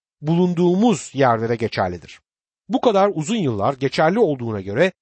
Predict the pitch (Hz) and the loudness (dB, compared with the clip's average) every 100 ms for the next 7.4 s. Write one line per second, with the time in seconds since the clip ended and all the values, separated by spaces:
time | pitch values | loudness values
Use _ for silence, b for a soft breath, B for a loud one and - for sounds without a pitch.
0 | _ 165 185 180 160 175 233 185 160 143 | _ 0 0 0 -4 -4 -6 -6 -6 -4
1 | 151 151 117 110 165 196 _ _ 170 - | 0 0 0 0 0 0 _ _ -2 0
2 | 156 113 151 180 - 117 101 87 - - | 0 0 -2 -4 -6 -8 -8 -12 -14 -20
3 | - _ _ _ _ _ _ _ 139 175 | -20 _ _ _ _ _ _ _ 0 2
4 | 214 254 165 123 107 151 - 151 147 156 | 0 -2 -2 -2 -2 -4 0 2 2 0
5 | 170 202 165 139 135 131 156 117 101 - | -2 0 2 2 0 0 0 0 -2 -2
6 | 160 170 135 208 214 - 196 - 135 160 | -2 -2 -2 -2 -2 -4 -6 -2 0 0
7 | 180 175 170 180 | 0 0 2 0